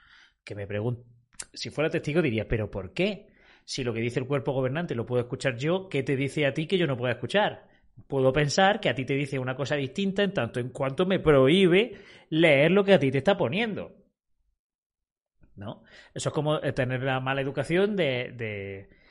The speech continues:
de estar en familia o en una reunión y que dos personas hablen en otro idioma o sepan otro idioma distinto que tengan en común y se pongan a hablar en su, en ese idioma que nadie más conoce.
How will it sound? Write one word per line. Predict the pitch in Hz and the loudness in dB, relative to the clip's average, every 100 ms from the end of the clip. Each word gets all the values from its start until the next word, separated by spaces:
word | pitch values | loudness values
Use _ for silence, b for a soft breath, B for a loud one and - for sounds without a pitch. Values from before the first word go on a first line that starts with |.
| b b | b b
de | 117 | -6
estar | 117 135 | -4 -2
en | 135 127 | 0 -2
familia | 151 151 208 233 220 | -2 0 2 2 2
o | 147 | 2
en | 135 | 0
una | 139 147 | 0 0
reunión | 151 170 185 240 262 | 2 2 2 2 -2
y | 220 151 | -4 -6
que | 147 120 | -2 2
dos | 170 202 269 - | 4 4 0 -10
personas | - 147 - 214 233 - - | -8 -6 0 0 0 -4 0
hablen | 165 156 131 | 0 0 -4
en | 135 | -4
otro | 147 147 | -2 0
idioma | 151 208 240 143 | 2 0 0 -4
o | |
sepan | - 139 135 | -4 -4 -4
otro | 143 143 151 | -4 -4 -2
idioma | 156 156 | 0 0
distinto | 151 151 202 202 214 - | -2 -4 -6 -4 -6 -6
que | 131 | -6
tengan | 151 160 | -4 -4
en | 170 | -2
común | 185 226 | -2 -2
y | 214 | -2
se | 135 | 0
pongan | 175 180 180 | 0 -2 0
a | 170 | 0
hablar | 185 196 - | 2 -2 -4
en | 165 156 | -4 -2
su, | - | 0
en | 196 196 170 | -2 0 -2
ese | 165 165 | -2 -2
idioma | 180 185 208 226 | 0 0 -2 -4
que | - 151 | -2 2
nadie | 202 226 | 2 2
más | 143 107 | 0 -4
conoce. | - 107 92 - 190 | -4 -6 -6 -12 -16